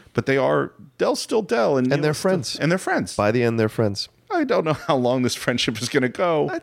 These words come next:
Speaker 2: think it'll be there
Speaker 1: Yeah.
Speaker 2: for a while.
Speaker 1: And, uh, this movie got the reviews that, uh,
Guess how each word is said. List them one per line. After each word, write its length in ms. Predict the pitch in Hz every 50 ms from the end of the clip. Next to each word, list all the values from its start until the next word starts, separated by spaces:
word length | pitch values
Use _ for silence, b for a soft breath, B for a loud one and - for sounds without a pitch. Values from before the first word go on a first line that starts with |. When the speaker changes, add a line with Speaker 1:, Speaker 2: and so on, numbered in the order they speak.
| - - -
Speaker 2:
think 180 | 330 254 -
it'll 140 | 262 240 151
be 180 | 113 107 92 82
there 200 | 73 76 - 80
Speaker 1:
Yeah. 80 | 73
Speaker 2:
for 120 | 69 - 71
a 80 | 62
while. 300 | 58 55 50 92 92 - - _ _ -
Speaker 1:
And, 300 | 139 135 131 135 123 123
uh, 260 | 123 117 117 117 110 110 b b b b b
this 220 | _ 135 127 - 139
movie 200 | 135 127 113 117
got 220 | 95 110 98 -
the 60 | -
reviews 440 | 92 87 82 85 90 85 82 80 -
that, 300 | - 82 78 - - -
uh, 240 | 80 76 76 76 67